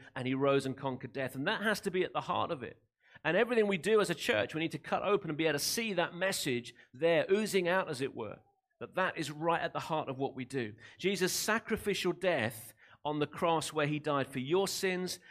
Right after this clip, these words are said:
and for my sins, and his resurrection from the dead and conquering sin and death and hell, that needs to be right at the very heart of what we tell people. The best known passage that records the Great Commission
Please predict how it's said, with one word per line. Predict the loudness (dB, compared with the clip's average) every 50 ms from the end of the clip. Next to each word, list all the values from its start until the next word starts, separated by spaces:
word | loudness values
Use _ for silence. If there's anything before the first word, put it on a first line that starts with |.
| -18 -12 -10
and | -8 -4
for | -2 -2
my | 0 0 0 2 2 2 2
sins, | 0 -2 -2 -2 -2 -2 -4 -4 -6 -8 -10 -14 -16 -20 -18 -10 -6
and | -4 -2
his | -2 -2
resurrection | 0 0 2 4 4 4 4 4 4 4 2 0 -2 -6
from | -6 -6 -4 -4
the | 0
dead | 2 2 4 4 2
and | 0 -2
conquering | -2 -2 0 0 0 -2 -2 -2 0
sin | 0 -2 -2 0 0
and | 0 -2 0
death | 0 -2 -2 -2 -2
and | -2 0
hell, | 2 2 2 2 0 -8 -20 -20 -10 0
that | 2 2 2 2 2
needs | 2 2 2 0 -4
to | -4
be | -4 -4
right | 0 2 2 2 2 2
at | 0 -4 -4
the | 0
very | 2 4 4 4 2
heart | 0 0 0 2 2 2 2 0 -2 -4 -20 _ _ _ _ _ _ -2
of | -2 0 2
what | 2 0 0
we | 0 -4
tell | -2 0 0 0 0
people. | -2 -4 -8 -8 -8 -12 -14 -16 _ _ _ _ _ _ _ _ _ _ _ _ _ _ _ _ _ _ _ _ _ _ _ _ _ _ _ _ _ _ _ _ _ _ -20 _ _ -20 -20 -20 -20 -20 -20 _ _ _ -10
The | -4
best | 0 2 2 2 2 4
known | 4 2 2
passage | 2 0 -2 -2 0 2 0 0 0 2
that | 0 0 0
records | 0 -6 -6 -2 0 0 0 0 -2
the | -6 0
Great | 0 0 0 0 -4
Commission | -6 -4 -4 -4 -4 -4 -4 -4 -4 -4 -6